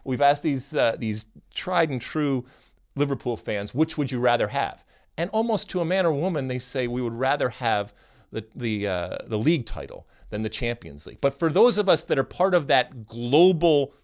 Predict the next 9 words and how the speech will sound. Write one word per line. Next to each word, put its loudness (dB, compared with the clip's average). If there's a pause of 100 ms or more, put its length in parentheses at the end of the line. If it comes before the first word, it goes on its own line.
brand 2
that -6
you -2
have -2
exported 2
for 0
all 4
these -12
years, -14